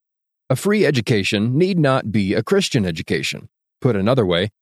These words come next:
when we sold our kids, we got a good price for them. What lies ahead? In the pages to follow, we will see that God calls Christian parents to think clearly about the education of their children. In order to understand our divine calling,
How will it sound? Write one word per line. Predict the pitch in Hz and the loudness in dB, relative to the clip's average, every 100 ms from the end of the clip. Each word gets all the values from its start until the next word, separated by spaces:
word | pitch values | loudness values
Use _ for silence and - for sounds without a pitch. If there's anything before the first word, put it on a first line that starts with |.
| _ | _
when | 135 147 | 0 2
we | 147 | 2
sold | 120 - 190 165 | 2 2 2 4
our | 117 - | 2 0
kids, | - 170 87 95 - - - | 0 2 0 -2 -8 -8 -4
we | 110 | 0
got | 143 | 2
a | 135 | 2
good | 98 104 - | 0 -2 0
price | 151 147 - | 0 2 0
for | 92 76 | -2 -4
them. | 58 - _ _ _ _ _ _ _ _ _ _ _ _ _ _ | -8 -16 _ _ _ _ _ _ _ _ _ _ _ _ _ _
What | 110 139 | 0 2
lies | 180 190 160 | 2 4 4
ahead? | 147 110 78 - - _ _ _ _ _ _ _ _ _ _ _ _ _ _ | 2 2 -2 -8 -16 _ _ _ _ _ _ _ _ _ _ _ _ _ _
In | 123 | 0
the | 113 | 2
pages | 202 208 - | 2 2 0
to | 143 | 0
follow, | 135 92 85 92 | 2 0 0 0
we | 135 | 2
will | 131 | 0
see | 117 135 123 | 0 0 0
that | 113 104 | 0 0
God | 117 143 170 165 | 0 2 0 2
calls | 156 139 - | 2 2 0
Christian | 135 - 143 135 | -2 0 -2 -2
parents | 98 82 87 - | -2 -2 -4 -2
to | 113 | -2
think | - 131 - | -2 -4 -2
clearly | 175 170 92 85 | 0 2 2 0
about | 87 104 | 0 0
the | 104 - | 0 -2
education | 123 139 117 95 104 | -2 0 -2 0 -2
of | 92 | 0
their | 104 | 0
children. | 98 143 117 85 53 - _ _ _ _ | 0 0 0 -2 -12 -20 _ _ _ _
In | 113 | 0
order | 123 117 | 2 2
to | 127 | 2
understand | 113 101 - 139 117 120 | 0 0 0 0 0 2
our | 110 | 0
divine | 104 98 104 95 90 | 0 -2 0 0 -2
calling, | - 143 123 104 | 0 2 2 0